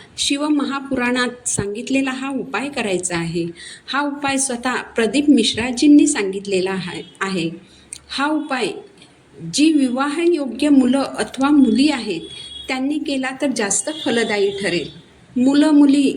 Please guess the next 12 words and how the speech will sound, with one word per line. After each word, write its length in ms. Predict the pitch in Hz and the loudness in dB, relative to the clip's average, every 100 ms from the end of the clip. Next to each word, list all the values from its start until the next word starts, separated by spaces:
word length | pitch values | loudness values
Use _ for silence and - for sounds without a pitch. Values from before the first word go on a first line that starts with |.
| - | -2
विवाह 440 | 226 233 285 294 | -2 0 -2 -4
करण्यास 460 | 302 285 269 285 277 - | -6 -4 -2 -2 -4 -6
तयार 320 | 240 233 262 | -6 -4 -6
होत 220 | 277 285 | -6 0
नसतील 520 | 262 262 262 262 175 160 - - - _ | 0 0 0 -2 -2 -4 -12 -20 -20 _
तर 100 | 285 294 | -2 -2
हा 200 | 247 302 | -2 0
उपाय 360 | 349 330 269 | 0 0 -2
केल्यावर 600 | 269 240 220 214 202 180 - - - _ - | -2 -2 -2 -2 -4 -6 -8 -16 -20 _ -2
ती 100 | 302 | 2
विवाह 400 | 311 240 254 277 | 2 2 -2 -4
करण्यासाठी 640 | 320 294 254 262 262 269 | -4 -4 -4 -4 -4 -4